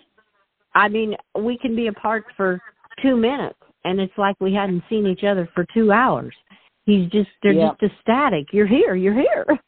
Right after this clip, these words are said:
Speaker 1: <laughs>
Speaker 2: Jumping around, yes. And, and like I said, he's a hundred and twenty-three pounds of, he's an English lab,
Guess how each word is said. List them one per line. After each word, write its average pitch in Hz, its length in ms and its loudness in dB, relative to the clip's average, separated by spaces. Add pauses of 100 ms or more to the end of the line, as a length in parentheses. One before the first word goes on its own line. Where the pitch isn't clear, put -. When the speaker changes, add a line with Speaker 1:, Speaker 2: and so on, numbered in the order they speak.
(200)
Speaker 1:
<laughs> - 960 -8
Speaker 2:
Jumping 233 360 2
around, 226 480 0
yes. 208 380 -2
And, 185 340 -4 (320)
and 180 120 -6
like 214 200 -4
I 226 140 -10
said, 214 160 -8
he's 233 140 -12
a 233 80 -8
hundred 208 240 -6
and 185 120 -12
twenty-three 202 480 -4
pounds 196 420 -6
of, 143 240 -4 (480)
he's 165 260 -4
an 160 180 2
English 196 380 2
lab, 135 380 2